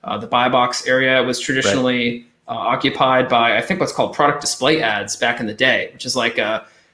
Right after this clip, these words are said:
Speaker 1: the antecedent to, um, these, uh, pro-, uh, sponsored display.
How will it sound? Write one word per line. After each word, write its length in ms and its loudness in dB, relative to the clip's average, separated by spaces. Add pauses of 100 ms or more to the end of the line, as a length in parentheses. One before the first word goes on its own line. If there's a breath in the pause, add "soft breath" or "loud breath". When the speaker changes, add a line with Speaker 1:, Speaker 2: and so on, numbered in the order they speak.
(120)
Speaker 1:
the 180 -4
antecedent 640 0
to, 340 2
um, 460 -4 (120)
these, 380 -6 (480)
uh, 60 -18 (180)
pro-, 200 -2
uh, 340 -8
sponsored 380 -4
display. 340 -4